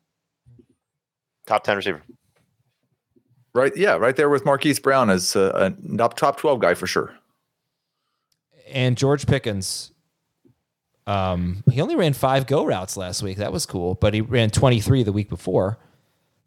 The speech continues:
Speaker 3: But, uh, we don't like go routes. They're not very good for fantasy. <clears throat> But, uh, yeah, do you, do we get,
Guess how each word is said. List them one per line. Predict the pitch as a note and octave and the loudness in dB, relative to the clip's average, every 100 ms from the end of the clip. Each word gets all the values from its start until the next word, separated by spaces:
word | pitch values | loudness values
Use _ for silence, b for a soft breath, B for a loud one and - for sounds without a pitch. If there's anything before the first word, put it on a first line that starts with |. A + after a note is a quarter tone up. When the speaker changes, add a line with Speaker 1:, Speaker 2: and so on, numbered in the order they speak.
| - | -4
Speaker 3:
But, | A#2 A2 | -2 0
uh, | B2 A2+ A2+ A2+ A2 | 0 2 2 2 0
we | A2+ | 2
don't | C3+ A2+ | 0 0
like | A2 | -2
go | - E2+ | -4 -8
routes. | D#2+ E2+ - | -8 -10 -10
They're | - G2 | -6 -2
not | G#2 | -2
very | G#2 F#2+ | 0 -2
good | F#2 | -4
for | - | -6
fantasy. | - D#2+ E2+ - E2+ - _ _ _ _ _ _ - | -6 -4 -4 -4 -4 -8 _ _ _ _ _ _ -12
<clears throat> | D#3 - C#3+ | -12 -10 -8
But, | C3 D3+ - | -4 -2 -2
uh, | D3+ | -2
yeah, | E3 D3 A#2+ - - - _ _ _ _ B2+ | 2 2 0 -6 -16 -18 _ _ _ _ -4
do | C3 | 2
you, | F3 F3 | 2 2
do | B2+ D3 | -2 0
we | E3 | 2
get, | D3+ C3+ | 0 -4